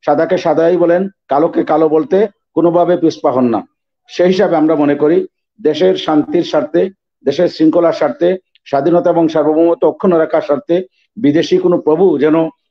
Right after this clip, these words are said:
আমাদেরকে অঙ্গুলি নির্দে-, অঙ্গুলি নির্দেশ না করে, এজন্য বর্তমান সরকারকেই সেই উদ্যোগ গ্রহণ করতে হবে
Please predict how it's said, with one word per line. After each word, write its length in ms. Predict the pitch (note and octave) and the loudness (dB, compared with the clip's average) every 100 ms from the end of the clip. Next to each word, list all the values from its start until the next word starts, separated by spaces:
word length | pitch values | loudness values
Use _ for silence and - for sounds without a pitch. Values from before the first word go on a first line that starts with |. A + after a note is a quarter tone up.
| - | -2
আমাদেরকে 580 | C#3 E3 F3 C3+ - E3+ | 0 2 0 0 2 2
অঙ্গুলি 320 | D3+ D#3 F3 | 4 2 2
নির্দে-, 260 | D3 F3+ | 0 0
অঙ্গুলি 340 | D#3+ D3+ D#3+ F3 | 2 2 2 2
নির্দেশ 340 | E3+ D#3 D#3 - - _ _ A#2+ | 2 0 -4 -4 -20 _ _ -2
না 180 | D3+ | -2
করে, 300 | F3 F3 A#2 - _ _ - | 0 0 0 -4 _ _ -4
এজন্য 500 | B2+ E3 E3 F#3+ A#3 _ _ - | -2 0 0 0 -4 _ _ -4
বর্তমান 360 | C#3+ D3 E3+ D#3+ | -4 -2 -2 -2
সরকারকেই 800 | D#3+ C#3+ D#3 D3+ F#3 F#3 F#3 - | -2 0 0 0 2 2 2 0
সেই 140 | E3 | 0
উদ্যোগ 280 | D#3 D#3 C#3+ | 0 0 0
গ্রহণ 200 | D#3+ E3+ | 0 0
করতে 280 | D3+ - D#3 | -2 0 -2
হবে 220 | D#3 | 0